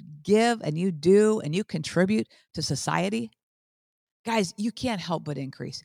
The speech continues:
You can't help but feeling more alive. And so I want you to just to focus on,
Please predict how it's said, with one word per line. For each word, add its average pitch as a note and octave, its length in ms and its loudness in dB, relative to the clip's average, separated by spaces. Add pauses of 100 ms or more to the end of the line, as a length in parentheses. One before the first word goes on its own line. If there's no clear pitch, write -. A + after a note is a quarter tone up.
(160)
You A#3+ 140 -6
can't A3+ 240 -6
help E3+ 260 -6
but D#3 160 -6
feeling D3 320 -4
more C3 180 -6
alive. B2 460 -10 (400)
And A3 120 0
so B3 200 -2
I A#3 160 -2
want D#4+ 240 -6
you A3 120 -4
to F#3 80 -8
just F3+ 260 -6
to D3+ 60 -6
focus E3 440 -6
on, C3 260 -10